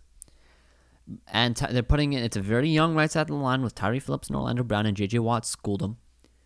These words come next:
But the Ravens, sh-, they're, they're just not, they're mental mistakes on the line that are driving me nuts. Guys passing off protections they shouldn't have been. It happened against the Texans. I saw it last night against the Chiefs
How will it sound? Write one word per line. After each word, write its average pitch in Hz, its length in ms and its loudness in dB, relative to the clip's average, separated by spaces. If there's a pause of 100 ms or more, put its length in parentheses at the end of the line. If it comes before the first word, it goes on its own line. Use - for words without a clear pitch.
(460)
But 127 480 4 (320)
the 123 140 0
Ravens, 185 560 0 (720)
sh-, - 240 -8 (100)
they're, 139 140 4
they're 151 140 6
just 180 220 4
not, 127 380 2 (340)
they're 131 140 2
mental 131 500 2
mistakes 151 440 2
on 123 80 4
the 101 100 2
line 85 440 -6 (800)
that 135 140 0
are 135 100 6
driving 135 480 4
me 123 260 0 (220)
nuts. 156 880 2
Guys 156 480 2
passing 190 560 0
off 156 180 2
protections 139 460 0
they 110 120 2
shouldn't 107 360 0
have 95 100 -2
been. 101 140 -2
It 104 60 0
happened 135 260 -2
against 110 260 0
the 104 80 -4
Texans. 143 420 -4
I 101 100 -2
saw 131 240 2
it 117 40 -2
last 120 240 0
night 120 280 -2
against 113 320 -4
the 110 40 -6
Chiefs - 480 -10